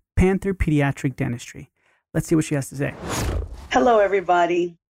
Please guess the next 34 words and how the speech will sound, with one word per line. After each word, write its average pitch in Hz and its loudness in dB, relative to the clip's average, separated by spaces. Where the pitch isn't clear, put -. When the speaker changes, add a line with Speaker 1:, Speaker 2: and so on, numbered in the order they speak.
Speaker 2:
One 294 4
thing 269 2
I 190 4
wish 190 0
I 175 4
recognized 165 2
as 156 0
I 156 6
was 156 2
opening 147 2
up - 2
Panther 160 0
Pediatric 143 2
Dentistry 139 2
was 143 2
this - 0
need 185 -6
to 170 0
be 135 6
flexible 123 0
and 156 4
recognize 156 2
that 135 2
things 185 4
are 170 4
not 156 4
always 151 2
going 143 4
to 143 -2
go 135 2
according 135 2
to 139 2
my 127 4
plan. 110 -2